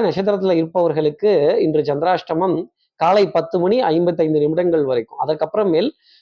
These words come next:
உத்திராட நட்சத்திரத்துல இருப்பவர்களுக்கு இன்னைக்கு சந்திராஷ்டமம். சூலம் கொண்ட திசையாக தெற்கு,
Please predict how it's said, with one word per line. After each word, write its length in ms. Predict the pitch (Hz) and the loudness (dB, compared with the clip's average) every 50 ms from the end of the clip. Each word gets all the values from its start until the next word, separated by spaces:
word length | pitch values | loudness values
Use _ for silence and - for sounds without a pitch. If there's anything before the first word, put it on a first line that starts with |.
| _ _ | _ _
உத்திராட 420 | - 156 - - 208 208 220 233 247 240 | -8 -6 -2 0 2 4 4 4 4 2
நட்சத்திரத்துல 560 | 220 170 - 185 185 196 190 175 180 170 160 | 2 0 -2 -2 -2 -2 -2 0 0 2 2
இருப்பவர்களுக்கு 800 | 156 160 160 - 170 165 160 147 147 143 143 139 - - 202 214 190 139 143 165 220 254 | 2 0 0 0 0 0 0 0 0 -2 -2 -2 -2 0 0 2 2 4 2 2 0 0
இன்னைக்கு 360 | 175 156 165 165 160 226 277 359 339 - _ _ _ | -2 -2 -2 -2 0 0 0 0 0 -2 _ _ _
சந்திராஷ்டமம். 680 | - 135 123 123 123 120 - - - 127 120 123 120 - _ _ _ _ _ _ _ _ - | -8 -6 -4 -2 -4 -4 -4 -8 -10 -8 -8 -8 -10 -10 _ _ _ _ _ _ _ _ -4
சூலம் 360 | - 233 254 269 262 262 254 | 0 2 4 4 4 2 2
கொண்ட 200 | 226 214 202 196 | 0 0 0 0
திசையாக 560 | 185 180 160 165 180 175 175 170 151 147 117 | 0 0 0 0 2 2 2 2 0 -2 -2
தெற்கு, 400 | - - 139 143 - _ 208 226 | -2 -2 -2 -2 -2 _ 2 2